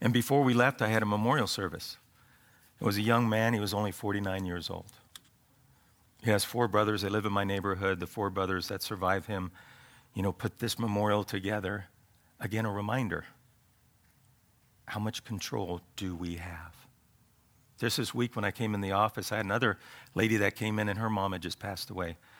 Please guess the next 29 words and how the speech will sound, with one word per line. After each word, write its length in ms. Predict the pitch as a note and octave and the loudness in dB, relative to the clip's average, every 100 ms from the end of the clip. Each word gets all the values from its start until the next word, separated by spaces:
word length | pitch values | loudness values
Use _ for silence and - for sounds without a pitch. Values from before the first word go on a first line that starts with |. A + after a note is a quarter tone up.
| - - | -20 -10
She's 160 | - | -8
part 200 | - A2 | 0 2
of 120 | G2+ G2 | 2 2
our 260 | F#2 F#2 - | 0 0 -4
retirement 500 | G2 A2+ A2 G#2+ - | -2 2 4 2 -2
home 220 | G2+ F2+ | -4 -2
service 340 | - G2+ F2+ | -2 -2 -2
that 160 | G2 E2+ | -4 -6
we 100 | F#2 | -6
do, 240 | F2+ E2 - _ - - - - - - _ _ | -4 -6 -8 _ -20 -20 -20 -20 -20 -20 _ _
Dolores. 520 | F#2 A2 G#2 G2+ - - _ _ _ _ _ _ - - | 0 2 2 0 -6 -12 _ _ _ _ _ _ -12 -4
And 160 | D3 A#2+ | 0 2
she 100 | D#3+ | 4
passed 300 | C#3 A2+ - | 6 4 4
away 240 | A2+ A2+ | 4 6
on 160 | G#2+ G2+ | 6 6
Valentine's 580 | B2 D3 B2 G2 F2+ - | 6 4 4 0 0 -2
Day. 220 | D#2+ D2+ _ _ _ _ _ _ _ _ _ _ _ - | -4 -4 _ _ _ _ _ _ _ _ _ _ _ 2
Unexpected, 680 | B2+ D#3+ - D3+ C#3+ D#3+ D#3+ | 4 6 4 2 2 0 2
more 200 | D#3+ A3 | 4 4
expected 540 | A3+ - A#2+ - F#2 | 2 2 2 2 -2
'cause 140 | B2 A#2 | 0 0
she 160 | B2+ | 0
was 200 | B2 G#2+ | 2 2
older. 460 | A2+ C#3+ G#2 G2+ A2 _ _ _ _ _ _ - | 4 2 2 -2 -4 _ _ _ _ _ _ -2
Rob 260 | G#2 A#2 A#2+ | 4 4 4
was 140 | G#2 | 0
only 180 | G#2+ G#2 | -2 -2
forty-nine. 720 | - A2 G#2 G#2 D3+ G2+ | -4 -2 0 0 0 -2